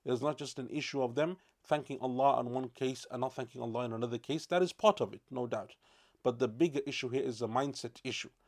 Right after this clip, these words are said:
that they would consider someone, for example, who is a poor person, or who is weak,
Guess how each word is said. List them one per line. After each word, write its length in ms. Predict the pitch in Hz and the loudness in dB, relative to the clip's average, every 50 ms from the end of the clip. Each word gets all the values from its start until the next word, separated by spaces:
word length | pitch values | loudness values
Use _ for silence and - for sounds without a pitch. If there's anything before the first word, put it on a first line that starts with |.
| _ _ _ _ _ | _ _ _ _ _
that 140 | - 120 113 | -2 0 0
they 80 | 127 | 2
would 180 | 123 120 117 120 | 0 0 -2 -2
consider 440 | - 120 117 - - 156 143 127 117 | -4 -6 -6 -2 -2 0 0 0 -2
someone, 460 | 117 - - 147 143 131 127 127 127 | -2 0 0 0 2 4 2 2 2
for 160 | 123 - 123 | 0 -4 -6
example, 440 | 120 113 - 143 139 127 - 123 117 | -6 -4 -2 -2 -2 -2 -4 -6 -6
who 100 | - - | -4 -4
is 180 | 131 127 117 117 | -4 -4 -6 -8
a 40 | 123 | -12
poor 260 | 120 - - 170 156 | -12 2 4 4 4
person, 480 | - - 127 120 113 - - 123 127 - _ _ _ _ _ _ | 6 4 0 -2 -2 -4 -6 -8 -10 -12 _ _ _ _ _ _
or 120 | - 135 131 | -6 -4 -2
who 120 | 151 135 | -2 0
is 160 | 127 120 117 | -2 -2 -2
weak, 440 | 131 139 147 147 135 139 - - - | -4 -4 -2 -2 -2 -2 -4 -10 -20